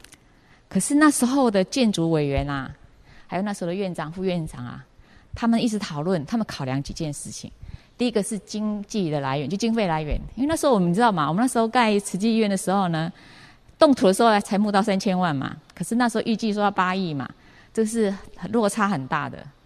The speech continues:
所以当然整个建筑委员他团队，他们就想到说，哎，钱从哪里来啊？到底有没有那么多钱啊？他们第一个考量这一件事情。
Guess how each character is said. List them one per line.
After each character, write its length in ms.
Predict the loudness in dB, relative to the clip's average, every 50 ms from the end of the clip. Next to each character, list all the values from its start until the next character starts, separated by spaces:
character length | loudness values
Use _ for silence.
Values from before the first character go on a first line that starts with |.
| _ -20 -20 -20 -20 -14 _
所 100 | -2 -2
以 40 | 0
当 180 | 2 2 0
然 180 | 2 0 -2 -2
整 160 | -2 -4 -2
个 100 | -2 -2
建 220 | -2 0 -2 -2
筑 140 | 0 0 0
委 80 | 0 0
员 120 | -2 -2
他 140 | -4 -4 -6
团 240 | -6 -6 -6 -4 -4
队， 100 | -2 -2
他 100 | -2 -2
们 40 | -2
就 60 | -4
想 200 | -4 -4 -6 -6
到 200 | -6 -6 -6 -6
说， 260 | -8 -8 -8 -8 -8 -12 -18 -20 -20 -8 -2
哎， 80 | -2 0
钱 200 | 0 2 0 0
从 200 | 2 0 0 0
哪 160 | 0 -2 -2
里 120 | -2 -4 -4
来 120 | -4 -6
啊？ 140 | -10 -10 -4 0
到 120 | 0 2
底 60 | 2
有 60 | 2
没 60 | 2 2
有 60 | 2
那 20 |
么 80 | 2 2
多 140 | 2 2 2
钱 200 | 2 -2 -6 -6
啊？ 140 | -6 -10 -12 -16 _ -14
他 120 | -10 -10
们 60 | -8
第 120 | -4 -4 -4
一 20 |
个 60 | -4
考 160 | -6 -10 -12
量 160 | -12 -10 -10 -8
这 80 | -8
一 100 | -8 -6
件 100 | -8 -8
事 200 | -10 -10 -12 -12
情。 180 | -12 -12 -14